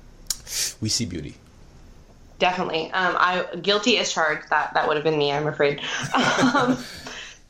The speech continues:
Speaker 2: so what, what I mean when I say we need beauty to be an addendum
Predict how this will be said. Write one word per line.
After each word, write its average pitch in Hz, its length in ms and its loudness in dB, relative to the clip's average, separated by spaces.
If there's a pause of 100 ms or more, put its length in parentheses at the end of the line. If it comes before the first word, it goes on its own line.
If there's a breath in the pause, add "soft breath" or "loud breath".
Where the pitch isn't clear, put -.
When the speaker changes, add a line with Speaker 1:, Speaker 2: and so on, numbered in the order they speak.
Speaker 2:
so 277 240 6
what, 269 260 2
what 311 160 4
I 392 160 4
mean 226 260 4
when 208 100 4
I 185 120 2
say 175 400 2
we 185 80 2
need 180 240 2
beauty 175 280 2
to 180 100 -2
be 165 100 2
an 165 60 6
addendum 151 680 2